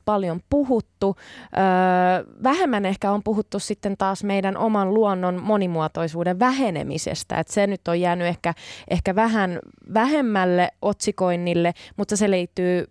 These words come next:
tähän aiheeseen kuitenkin. Miten te olette huomannut tämän luonnon monimuotoisuuden vähenemisen Suomessa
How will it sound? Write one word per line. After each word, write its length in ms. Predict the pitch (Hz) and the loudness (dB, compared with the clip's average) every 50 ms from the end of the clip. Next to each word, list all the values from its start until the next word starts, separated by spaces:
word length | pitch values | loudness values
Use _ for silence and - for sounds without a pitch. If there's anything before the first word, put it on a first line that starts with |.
| _ _ _ _ _ _ | _ _ _ _ _ _
tähän 260 | - 208 190 196 202 208 | -2 0 0 0 0 0
aiheeseen 460 | 202 202 202 208 208 - 214 208 202 | 0 0 0 0 0 -2 -2 -4 -4
kuitenkin. 800 | - 247 254 233 - 208 196 202 - - 269 240 202 170 165 170 - - - - - - - - | -2 -2 -2 0 0 -2 -4 -4 -4 -2 0 0 0 0 -2 -6 -10 -14 -20 -20 -20 -20 -14 -6
Miten 320 | 247 294 - - 370 311 254 | -4 -2 0 0 0 0 2
te 120 | - 294 | 2 2
olette 260 | 247 196 - - - 170 | 2 0 -2 -2 -6 -4
huomannut 1000 | 151 190 190 185 175 156 165 151 143 110 107 - - 104 104 123 123 - - _ _ _ | 0 2 2 2 2 0 -2 -4 -4 -4 -4 -6 -6 -6 -6 -6 -6 -6 -10 _ _ _
tämän 260 | - 170 160 160 156 - | -4 -4 -2 -2 -4 -6
luonnon 440 | - - 185 175 170 165 156 151 151 | -4 -2 0 0 0 0 -2 -2 -4
monimuotoisuuden 1400 | 156 156 165 165 165 160 156 151 156 160 156 - 170 175 170 156 - - 156 151 156 156 156 151 151 151 151 - - - - _ - - 175 | -2 -2 -2 -2 -2 -2 -2 -2 -4 -4 -4 -4 -4 -4 -4 -4 -4 -4 -4 -2 -2 -2 0 -2 -2 -2 -4 -6 -8 -14 -20 _ -14 -6 -4
vähenemisen 880 | 190 208 214 214 233 202 165 165 151 151 - 151 143 - 160 147 151 147 | -2 0 0 0 0 0 0 -2 -4 -4 -4 -6 -6 -4 -4 -4 -4 -4
Suomessa 720 | - - 190 185 180 170 160 151 156 147 - - - | -2 -2 0 0 0 0 -2 -2 -4 -6 -6 -4 -6